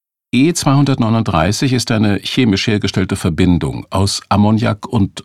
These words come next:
Formaldehyd. Durch Säure wird das Formaldehyd wieder freigesetzt und entfaltet seine konservierende Wirkung,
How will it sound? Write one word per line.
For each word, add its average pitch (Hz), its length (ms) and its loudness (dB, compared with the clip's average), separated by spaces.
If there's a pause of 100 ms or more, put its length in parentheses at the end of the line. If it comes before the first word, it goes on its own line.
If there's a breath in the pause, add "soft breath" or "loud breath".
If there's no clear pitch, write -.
Formaldehyd. 90 1000 -2 (840)
Durch 98 180 0
Säure 117 680 2
wird 95 300 -2
das 92 100 -2
Formaldehyd 101 760 -2
wieder 85 180 0
freigesetzt 110 920 -4 (200)
und 82 140 -4
entfaltet 85 480 -4
seine 82 180 -2
konservierende 85 760 -2
Wirkung, 98 420 -2